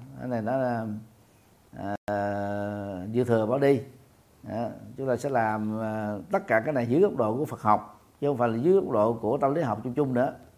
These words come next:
À, giải tỏa stress bằng những liệu pháp Phật giáo. Liệu pháp đó là gì thì không thể nêu ra. Thì cái này nếu mà vì làm đề cương, à, của luận văn thạc sĩ, luận án á, thì quý vị sẽ, à,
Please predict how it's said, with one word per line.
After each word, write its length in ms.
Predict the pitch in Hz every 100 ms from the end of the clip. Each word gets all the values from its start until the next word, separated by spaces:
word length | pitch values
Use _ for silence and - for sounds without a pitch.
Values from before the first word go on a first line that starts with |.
| _ _ _ - _ _ _
À, 200 | 110 117
giải 320 | 113 104 110
tỏa 160 | 127 120
stress 380 | 120 156 185 214
bằng 180 | 120 110
những 160 | 143
liệu 100 | 120
pháp 160 | 131 135
Phật 140 | 104
giáo. 320 | 120 143 180 269 - _ _ -
Liệu 120 | 110
pháp 140 | 143
đó 80 | 170
là 100 | 143
gì 280 | 113 117 113
thì 160 | 117
không 160 | 101 123
thể 120 | 156
nêu 180 | 143 123
ra. 300 | 123 120 - - _ _ _ _ _ _ 107
Thì 120 | 110
cái 100 | 139
này 200 | 120 107
nếu 180 | 135 175
mà 120 | 135
vì 140 | 123
làm 240 | 117 110 110
đề 120 | 110
cương, 440 | 117 139 139 131
à, 300 | 131 127 123 123 - - -
của 100 | 135
luận 180 | 123 113
văn 180 | 127 120
thạc 160 | 98
sĩ, 320 | - 110 165
luận 260 | 170 120 113
án 240 | 135 170
á, 120 | 190 170
thì 80 | 107
quý 120 | 139
vị 160 | 113 107
sẽ, 400 | 107 107 135 165 151 - - _
à, 320 | - 110 107